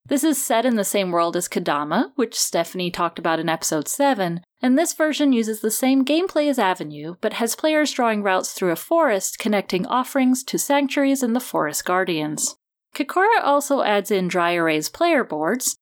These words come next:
the option of variable maps as each has a different layout on its back, and also decree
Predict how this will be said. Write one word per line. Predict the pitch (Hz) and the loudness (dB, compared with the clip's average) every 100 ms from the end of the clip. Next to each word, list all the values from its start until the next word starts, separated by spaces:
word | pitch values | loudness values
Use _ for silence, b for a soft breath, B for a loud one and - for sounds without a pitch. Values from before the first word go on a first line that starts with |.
| - | -4
the | 196 | 0
option | 196 - 208 | 2 0 -2
of | 185 | -4
variable | 165 190 190 185 | 0 2 2 0
maps | 175 160 190 277 - | 0 2 0 -2 -2
as | 170 | -2
each | - 190 | -2 -2
has | - 180 | -2 0
a | 180 | 0
different | 156 254 - 233 - | 0 -4 -2 -4 -2
layout | 208 240 254 339 | 0 2 2 0
on | 320 160 | 0 -4
its | - | -6
back, | - 240 202 175 - _ | -2 0 0 -2 -6 _
and | - 311 | -4 0
also | 320 359 381 | 0 0 -2
decree | 349 330 - 381 | -2 -4 -2 0